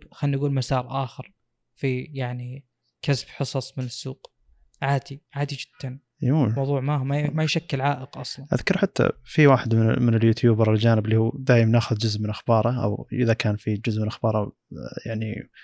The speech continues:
Speaker 2: مثير للاهتمام ولا لا. وقبل فترة سوى ال-، هو، اللي هو يعني توقعاتي هل هي صح أو غلط، لأن كل أسبوع يسجل مقطع يوتيوب يقول إنه يتكلم عن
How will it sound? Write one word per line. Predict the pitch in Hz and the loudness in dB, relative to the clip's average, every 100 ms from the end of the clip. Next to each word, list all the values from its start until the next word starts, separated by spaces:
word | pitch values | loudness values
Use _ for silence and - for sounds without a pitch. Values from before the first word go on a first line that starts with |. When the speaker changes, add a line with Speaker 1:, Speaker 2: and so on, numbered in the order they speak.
| _ - | _ 4
Speaker 2:
مثير | 123 113 | 6 8
للاهتمام | 107 - 120 107 | 6 2 0 2
ولا | 107 | 2
لا. | 117 - - - _ _ - | 0 -2 -10 -20 _ _ -4
وقبل | 120 117 113 117 | -2 0 2 4
فترة | 113 156 127 | 4 4 4
سوى | 127 117 113 107 | 4 6 6 4
ال-، | 104 104 104 107 107 | 4 0 0 0 2
هو، | 107 107 | 2 2
اللي | 117 117 113 | 2 6 6
هو | 113 113 - - | 6 4 0 -2
يعني | 117 107 107 | 0 2 2
توقعاتي | - 120 - 117 127 113 117 | 6 6 8 10 10 8 6
هل | 113 | 8
هي | 113 113 107 | 6 4 4
صح | 110 127 - | 4 2 4
أو | 113 | 4
غلط، | 110 101 - | 4 4 2
لأن | 110 107 | 0 0
كل | - | 0
أسبوع | 107 113 107 | -2 0 0
يسجل | 101 101 - 123 107 110 | -2 -6 -4 -2 0 0
مقطع | 107 104 | -2 -4
يوتيوب | 98 - 120 120 | -6 -2 -2 -2
يقول | 110 113 104 | -2 0 0
إنه | 101 101 107 - - - - | -2 -4 -8 -12 -20 -20 -2
يتكلم | - 147 104 | 4 6 4
عن | 104 | 0